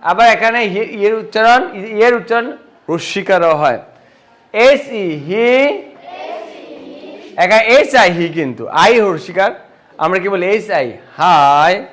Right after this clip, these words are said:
হাই বলি না আমরা কাউকে দৃষ্টি আকর্ষণ করো, with drawing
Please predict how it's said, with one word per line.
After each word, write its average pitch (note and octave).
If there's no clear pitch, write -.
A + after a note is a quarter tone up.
হাই F3
বলি D#3
না F#3+
আমরা G3
কাউকে F#3+
দৃষ্টি C#3
আকর্ষণ F#3
করো, F3
with E3+
drawing E3+